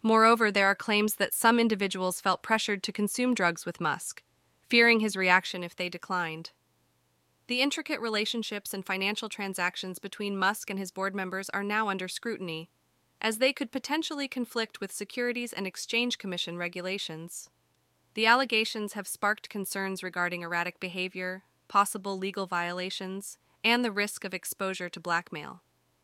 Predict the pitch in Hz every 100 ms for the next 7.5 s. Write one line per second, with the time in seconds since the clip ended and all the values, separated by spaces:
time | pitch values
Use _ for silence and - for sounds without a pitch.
0 | _ - 269 262 262 233 220 208 - 202
1 | 233 240 214 190 185 233 214 180 165 170
2 | - 208 202 180 190 214 214 214 185 190
3 | 180 220 233 - 170 - 185 185 180 175
4 | 208 226 202 151 175 165 - 165 - 175
5 | 175 180 - 220 196 - 170 165 - 160
6 | 160 - - 240 247 214 202 180 - 196
7 | 196 - 156 - -